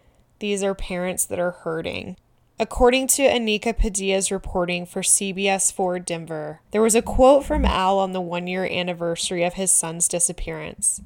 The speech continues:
and I think it says it better than anybody could.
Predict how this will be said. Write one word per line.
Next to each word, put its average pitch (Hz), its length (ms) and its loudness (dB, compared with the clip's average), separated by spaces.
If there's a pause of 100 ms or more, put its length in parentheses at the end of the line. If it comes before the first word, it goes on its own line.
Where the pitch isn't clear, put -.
(160)
and 214 100 2
I 214 80 6
think 233 260 -2
it 262 140 4
says 214 300 6
it - 160 -2
better 170 400 2
than 180 240 -6
anybody 165 500 -6
could. - 480 -6